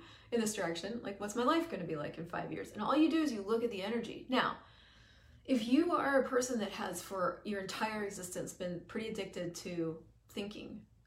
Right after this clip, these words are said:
that question is a fucking, a shit show. 'Cause you can't think out five years in advance. You can't, you,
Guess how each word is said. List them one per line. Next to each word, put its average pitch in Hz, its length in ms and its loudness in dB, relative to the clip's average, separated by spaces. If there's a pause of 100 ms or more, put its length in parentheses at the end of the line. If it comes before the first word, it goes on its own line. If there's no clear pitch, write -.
(140)
that 240 320 4
question 254 460 -2
is 190 100 -4
a 165 80 -4 (280)
fucking, 233 500 -8
a 165 100 -10 (320)
shit - 260 -4
show. - 360 -6 (840)
'Cause 226 160 -2
you 220 80 -2
can't 254 460 0 (180)
think - 640 -6
out 180 340 0
five 170 300 0
years - 220 -8
in 165 80 -6
advance. - 300 -8
You 214 120 -4
can't, 180 520 -4
you, 185 400 -8